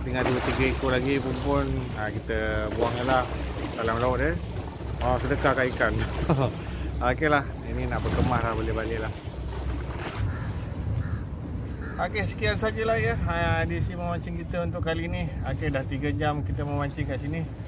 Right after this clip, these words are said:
Ha, dapat juga hasilnya. Tadi tukar-tukar seko,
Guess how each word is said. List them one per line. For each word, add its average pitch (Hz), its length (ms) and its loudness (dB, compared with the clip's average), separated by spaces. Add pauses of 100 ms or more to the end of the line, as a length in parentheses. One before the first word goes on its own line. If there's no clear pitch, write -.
(340)
Ha, 123 560 2
dapat 123 320 0
juga 131 240 4
hasilnya. 143 560 4
Tadi 151 720 -2
tukar-tukar 156 800 -4
seko, 190 640 -4